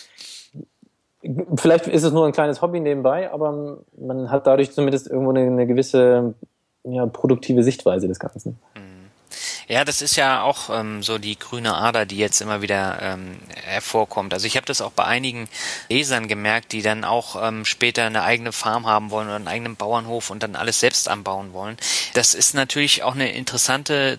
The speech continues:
Speaker 2: Zukunftsaussicht oder ein Ziel, wo man drauf hinsparen kann.
Speaker 1: Kann man natürlich machen, nur man muss auch realistisch sehen, wie viele Leute das tatsächlich in Zukunft einmal umsetzen werden können.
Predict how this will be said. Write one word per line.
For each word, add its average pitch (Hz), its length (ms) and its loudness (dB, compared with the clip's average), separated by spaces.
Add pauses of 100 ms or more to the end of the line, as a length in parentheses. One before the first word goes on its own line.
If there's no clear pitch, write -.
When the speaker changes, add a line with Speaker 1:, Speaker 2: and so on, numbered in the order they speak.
Speaker 2:
Zukunftsaussicht - 960 -4
oder 98 140 -8
ein 95 160 -8
Ziel, 131 340 2
wo 107 100 -6
man 101 180 -4
drauf 98 180 -6
hinsparen - 440 -8
kann. - 200 -10 (1120)
Speaker 1:
Kann 123 140 4
man 131 80 6
natürlich 123 380 2
machen, 117 320 0
nur 113 260 4
man 107 180 0
muss 117 160 -2
auch 120 220 2
realistisch 113 720 2 (100)
sehen, 107 920 2
wie 117 180 4
viele 113 220 6
Leute 107 360 6
das 101 200 0
tatsächlich 107 640 2 (420)
in 104 100 -2
Zukunft 117 380 2
einmal 104 180 2
umsetzen 110 460 2
werden 98 240 4
können. 104 320 -2